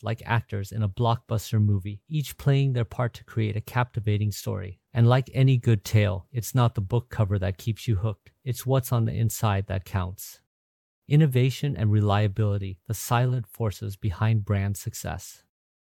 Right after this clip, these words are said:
In the heated conversation about logos, we often sideline the real M V Ps of good branding. Innovation and reliability. Remember the Google logo change of twenty fifteen we discussed earlier? A new font,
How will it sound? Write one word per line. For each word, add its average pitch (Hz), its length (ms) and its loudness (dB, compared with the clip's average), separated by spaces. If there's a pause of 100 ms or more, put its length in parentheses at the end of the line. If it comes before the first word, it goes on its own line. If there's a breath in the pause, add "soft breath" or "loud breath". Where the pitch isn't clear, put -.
(220)
In 131 100 6
the 120 80 8
heated 165 460 2
conversation 117 800 -2
about 101 300 -2
logos, 104 760 0
we 131 120 -2
often 123 400 -2
sideline 101 600 0
the 98 80 0
real 113 320 2
M 113 160 2
V 107 160 -2
Ps 104 300 -4
of 95 120 -2
good 110 200 0
branding. 92 480 -2 (500)
Innovation 127 720 2
and 98 140 0
reliability. 104 960 0 (240)
Remember 139 420 6
the 120 140 2
Google 127 420 2
logo 104 400 2
change 101 400 0
of 98 140 -6
twenty 127 320 -2
fifteen 117 480 0
we 101 100 -2
discussed 104 500 -4
earlier? 95 480 -6 (140)
A 120 60 4
new 135 260 8
font, 113 480 -2